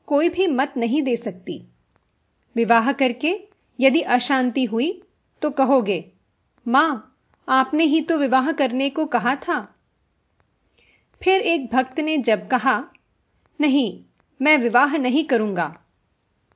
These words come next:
तो इस पर मां ने हंसते हुए कहा था, "यह कैसी बात जी? संसार में सभी कुछ तो दो दो हैं। यही देखो ना, आंखें दो हैं, कान दो हैं,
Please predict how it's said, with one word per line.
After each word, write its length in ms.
तो 120
इस 180
पर 300
मां 240
ने 140
हंसते 400
हुए 240
कहा 260
था, 460
"यह 180
कैसी 400
बात 240
जी? 300
संसार 560
में 380
सभी 360
कुछ 380
तो 120
दो 340
दो 260
हैं। 540
यही 240
देखो 340
ना, 340
आंखें 440
दो 160
हैं, 360
कान 340
दो 180
हैं, 400